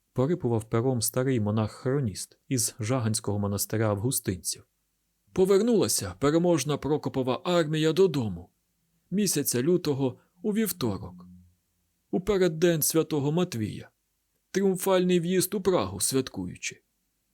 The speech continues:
Та й було що святкувати. Бранців набрали знатних,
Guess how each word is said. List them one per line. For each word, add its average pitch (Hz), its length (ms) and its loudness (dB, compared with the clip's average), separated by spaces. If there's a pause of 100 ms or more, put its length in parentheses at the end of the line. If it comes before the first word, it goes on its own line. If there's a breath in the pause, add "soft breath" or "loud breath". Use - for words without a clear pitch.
(160)
Та 220 100 2
й 226 40 4
було 214 420 2
що - 220 -4
святкувати. - 800 -6 (720)
Бранців 175 560 0
набрали 170 420 4
знатних, 170 720 -2